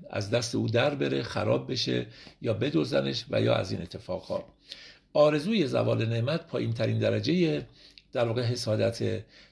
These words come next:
درجهٔ بالاتر اینه که شخص تلاش کنه برای اینکه واقعاً اون نعمت از دست او در بره.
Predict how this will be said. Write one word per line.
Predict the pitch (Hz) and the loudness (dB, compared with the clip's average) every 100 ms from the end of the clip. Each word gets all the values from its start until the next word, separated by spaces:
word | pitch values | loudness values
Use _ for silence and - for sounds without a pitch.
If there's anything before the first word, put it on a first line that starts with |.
| - | -4
درجهٔ | 123 120 160 | 0 2 2
بالاتر | 123 110 110 113 147 | 4 4 2 0 0
اینه | 180 180 175 | -2 0 -2
که | 131 | -2
شخص | 139 151 - - | -4 -4 -8 -14
تلاش | - 123 127 180 - | -10 -4 2 2 2
کنه | 160 156 | -2 -2
برای | 123 110 135 | 2 2 0
اینکه | - | -4
واقعاً | 127 107 104 127 | 0 2 2 -2
اون | 143 135 | -4 -2
نعمت | 117 101 113 139 | -2 -2 -2 -2
از | 98 98 | -2 -2
دست | 98 - | -4 -2
او | 113 127 | -4 -2
در | 113 110 92 | 2 2 0
بره. | 87 80 | -4 -8